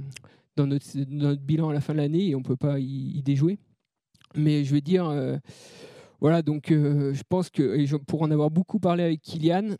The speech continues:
il dit, on a tous un rôle à jouer, et même si notre bilan, il est dégueulasse ou il est bon, on s'en fout. Le, le but, c'est de créer une émulation, qu'on le mette à la fin de l'année, comme on le montre avec, euh,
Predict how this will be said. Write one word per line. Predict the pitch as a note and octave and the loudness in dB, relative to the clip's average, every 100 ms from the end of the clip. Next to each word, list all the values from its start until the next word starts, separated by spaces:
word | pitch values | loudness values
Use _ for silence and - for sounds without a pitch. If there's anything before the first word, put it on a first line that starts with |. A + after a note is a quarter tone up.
| _ D#3 | _ -4
il | C#3+ | -2
dit, | D#3+ F#3+ D3+ | 2 2 2
on | D#3 | 0
a | D3+ | 0
tous | C#3+ G3 F#3 | 0 -2 0
un | |
rôle | E3 E3+ | 2 2
à | C#3+ | 2
jouer, | C#3+ G3 G#3 | 2 0 0
et | D#3 | 0
même | E3 G#3 | 0 0
si | G3 - F#3+ | -2 -2 0
notre | F3 | 0
bilan, | D3+ F3 F3+ E3 | 0 0 2 2
il | C#3+ | 0
est | C#3 | 0
dégueulasse | F3+ D#3+ E3+ E3+ E3 - - | 0 2 2 2 -2 -6 -2
ou | D#3+ | 0
il | D3+ | 2
est | D3 | 2
bon, | D#3 F3+ | 0 -2
on | C3+ | -4
s'en | - | -4
fout. | D3+ - E3+ F3 - - - - | -4 -2 0 -2 -6 -20 -20 0
Le, | D3 C#3+ - | 0 0 0
le | D#3 | 2
but, | D#3 G3+ | 2 0
c'est | - | -4
de | - | -8
créer | - F3 | -2 0
une | F3 | 2
émulation, | E3+ D#3+ D3 - F#3 G3 - | 0 0 0 -2 -2 -4 -4
qu'on | - | -2
le | D3 | 0
mette | D#3 F3 E3 | 0 0 0
à | |
la | D3 | -2
fin | D3 E3+ | -2 -2
de | |
l'année, | D#3 E3+ F3+ | 0 0 0
comme | - G3 | 0 0
on | F#3 | 2
le | F3+ | 0
montre | F#3 F3+ - | -2 -2 -2
avec, | D3 C#3+ D3+ | -2 -2 -2
euh, | D3 | -2